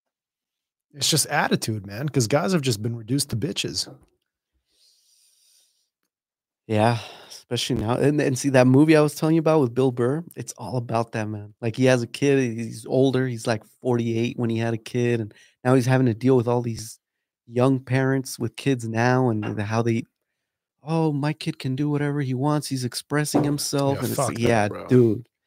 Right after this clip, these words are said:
Speaker 2: And you're just l-, I, I mean, it, it, you
Speaker 1: <clears throat>
Speaker 2: kinda get mad, even though it's a movie, you're like, "Man, this re-, this shit's really going on."
Speaker 1: <sighs> Dude.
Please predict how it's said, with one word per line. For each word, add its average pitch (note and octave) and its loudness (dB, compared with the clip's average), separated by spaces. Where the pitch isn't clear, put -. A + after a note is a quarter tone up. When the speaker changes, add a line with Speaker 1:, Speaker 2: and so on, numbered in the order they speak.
Speaker 2:
And C#3 8
you're C#3 6
just A#2+ -4
l-, B2+ -4
I, D#3 -2
I C#3+ 4
mean, C3+ 10
it, - -4
it, - -12
you B2 -2
Speaker 1:
<clears throat> G#2 -2
Speaker 2:
kinda A3 4
get A#2+ 4
mad, C3 6
even D3 4
though D#3+ 4
it's D3+ -2
a B2 2
movie, C#3 2
you're D#3+ -6
like, - -18
"Man, D#3+ -4
this B2 -8
re-, B2+ -6
this B2 -6
shit's - -8
really A#2+ 0
going A#2 0
on." F3+ -4
Speaker 1:
<sighs> - -10
Dude. E2+ -14